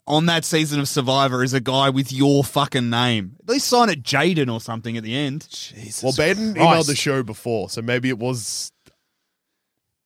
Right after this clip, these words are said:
Speaker 3: Anyway,
Speaker 1: Jesus.
Speaker 3: go the Bombers,
Speaker 2: I've
Speaker 3: Zach.
Speaker 2: never heard of someone named Baden,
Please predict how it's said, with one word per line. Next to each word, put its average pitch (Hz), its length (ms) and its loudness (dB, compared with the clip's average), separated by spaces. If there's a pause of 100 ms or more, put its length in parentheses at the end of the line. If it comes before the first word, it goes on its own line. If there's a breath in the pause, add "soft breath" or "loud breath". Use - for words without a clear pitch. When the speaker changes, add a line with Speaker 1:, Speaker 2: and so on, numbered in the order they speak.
(280)
Speaker 3:
Anyway, 135 340 2
Speaker 1:
Jesus. - 200 -8
Speaker 3:
go 185 160 6
the 175 80 4
Bombers, 151 360 2
Speaker 2:
I've 160 100 6
Speaker 3:
Zach. 139 140 4
Speaker 2:
never 156 240 2
heard 147 240 2
of 120 160 -2
someone 117 320 -4
named 107 220 -6
Baden, 104 420 -4